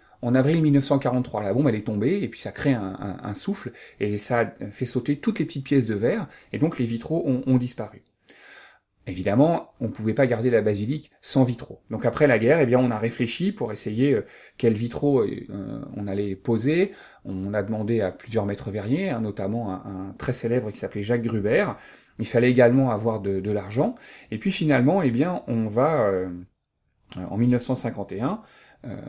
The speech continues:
confier la réalisation de ces vitraux à, à Max Ingrand. Alors Max Ingrand, euh, il a un style qu'on reconnaît, hein,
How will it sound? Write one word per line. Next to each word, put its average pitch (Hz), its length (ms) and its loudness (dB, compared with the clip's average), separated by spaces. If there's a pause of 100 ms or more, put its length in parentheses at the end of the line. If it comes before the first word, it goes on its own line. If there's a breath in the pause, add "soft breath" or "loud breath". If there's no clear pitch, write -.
(120)
confier 170 540 0 (200 loud breath)
la 123 140 2
réalisation 127 520 4
de 175 40 0
ces 135 180 -4
vitraux 139 540 -2
à, 127 220 -6
à 127 140 0
Max 135 260 2
Ingrand. 98 280 -6 (400 soft breath)
Alors 107 140 -2
Max 131 240 2
Ingrand, 170 580 0 (160)
euh, 101 300 -10 (380)
il 98 180 -8
a 101 240 -8
un 110 80 -4
style 160 240 -2
qu'on 127 160 4
reconnaît, 123 460 6
hein, 104 160 -4